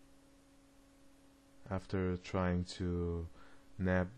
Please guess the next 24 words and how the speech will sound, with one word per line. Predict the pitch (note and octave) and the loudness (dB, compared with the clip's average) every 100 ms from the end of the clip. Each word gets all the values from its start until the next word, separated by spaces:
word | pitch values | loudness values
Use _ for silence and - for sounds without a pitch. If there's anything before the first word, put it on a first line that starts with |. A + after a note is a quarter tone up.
| - - - G2+ | -18 -20 -12 -2
one | F#2+ F2 | 0 0
pawn, | F2 - F#2 E2+ E2+ E2 E2+ - - - - - - | 0 -2 -2 0 -2 -4 -8 -12 -20 -20 -20 -20 -12
well, | F2 E2+ - | -6 -6 -2
that | G2 F#2 - | 0 0 2
even | F#2+ F#2 F2+ F2+ - - - - | 0 0 2 0 0 -8 -18 -10
wouldn't | G2 G2 F#2 | -2 0 0
be | - | 2
necessary. | F#2 F2+ - F#2 F#2 F2 | 4 4 0 0 2 2
You | F2 | 2
could | - G#2+ - | 0 -2 -2
play | F#2+ E2+ E2+ | -2 0 0
d | - F2+ | 0 -2
three | - F#2+ F2 | 0 0 2
immediately, | F2 F2 E2+ F2 - F2+ E2 E2 - - - - - - - - - | 4 2 0 -4 -6 -6 -8 -8 -16 -20 -20 -20 -20 -20 -20 -20 -6
but | F#2 F2 | -2 2
a | F2 F2 | 2 2
four | - F2 E2+ | 0 0 0
says, | - E2 E2 D#2+ - - - - - - - - | -2 -2 -2 -4 -10 -16 -20 -20 -20 -20 -20 -10
"What | G2 F#2 | -2 0
are | F2 | 2
you | F2 E2+ E2+ E2 - - - | 2 0 -2 -4 -14 -20 -2
doing | F#2+ F#2+ G2+ F#2 | 2 4 4 2
here, | E2+ E2 | 2 0
actually?" | E2+ - E2+ D#2+ D#2+ | -4 -6 -6 -6 -6